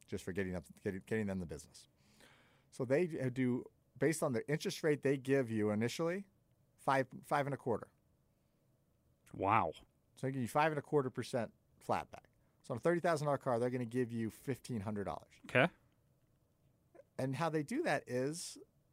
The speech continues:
Speaker 1: is that the interest rate they're giving them has a markup in it.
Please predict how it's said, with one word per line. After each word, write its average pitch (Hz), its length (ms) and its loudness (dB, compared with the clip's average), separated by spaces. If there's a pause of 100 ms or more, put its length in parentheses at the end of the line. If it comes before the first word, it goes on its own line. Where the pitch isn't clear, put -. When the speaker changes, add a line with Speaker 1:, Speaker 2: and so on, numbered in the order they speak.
(320)
Speaker 1:
is 156 280 -4
that 160 220 -4
the 160 360 2 (540)
interest 185 400 -6
rate 190 140 -2
they're 185 120 -4
giving 240 240 -4
them 208 140 -2
has 185 180 0
a 220 40 -2
markup 240 380 -2
in 107 120 0
it. - 100 -14